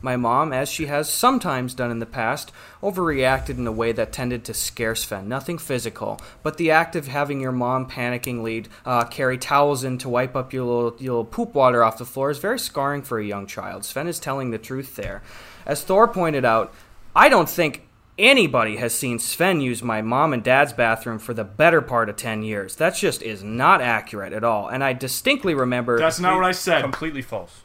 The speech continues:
Speaker 1: Completely false. And I distinctly remember in the, the weeks, months, and years, uh, after the, the toilet overflow incident,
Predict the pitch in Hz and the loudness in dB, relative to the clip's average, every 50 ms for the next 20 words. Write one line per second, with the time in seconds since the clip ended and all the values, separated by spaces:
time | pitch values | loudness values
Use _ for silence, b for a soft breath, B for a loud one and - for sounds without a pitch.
0 | - - - 190 180 - 208 262 254 202 180 151 - 156 127 127 131 180 180 180 | -10 -2 0 0 2 4 4 4 6 6 4 4 6 6 4 4 4 4 4 4
1 | 180 185 180 - - - - 285 294 285 247 240 208 175 165 156 156 156 156 156 | 4 4 2 0 0 2 4 4 4 4 4 4 6 6 6 6 6 4 6 6
2 | 151 147 139 151 160 156 151 147 143 139 135 131 127 120 139 147 139 139 139 165 | 6 6 6 4 0 0 2 2 4 4 4 4 2 2 0 0 0 0 2 2
3 | 214 233 220 - - 160 160 175 180 175 - 165 156 143 143 151 165 165 165 160 | 2 2 0 -2 -2 0 2 2 0 0 -2 -4 -2 -2 0 0 0 0 0 0
4 | 156 - - 139 139 131 123 123 113 - - - - - 156 180 208 196 - - | -2 0 2 4 6 6 6 6 4 2 -2 -10 -8 0 4 6 6 4 4 0
5 | 156 139 123 117 127 120 120 117 117 120 117 - - 135 123 120 120 117 117 113 | -2 -2 0 0 -2 -2 -2 -2 -4 -6 -6 -4 -2 0 0 2 2 0 0 -2
6 | 110 110 - - - 123 113 110 107 117 117 - - 120 120 110 110 - - | -4 -6 -8 -6 -4 -2 -2 -2 -2 -6 -8 -8 -6 -6 -6 -6 -6 -8 -12